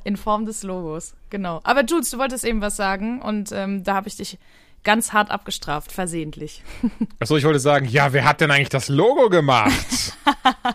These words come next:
Speaker 1: Okay, ja, das hab ich jetzt, äh, vorweggegriffen.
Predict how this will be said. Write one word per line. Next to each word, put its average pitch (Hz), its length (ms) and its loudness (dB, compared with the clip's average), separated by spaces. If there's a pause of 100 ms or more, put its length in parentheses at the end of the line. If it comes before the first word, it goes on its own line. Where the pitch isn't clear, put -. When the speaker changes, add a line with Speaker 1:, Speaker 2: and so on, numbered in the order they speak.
(440)
Speaker 1:
Okay, 285 300 -4
ja, 175 80 -4
das 196 180 -10
hab 226 100 -2
ich 233 140 -6
jetzt, 240 260 -6
äh, 220 220 -2
vorweggegriffen. 185 800 -8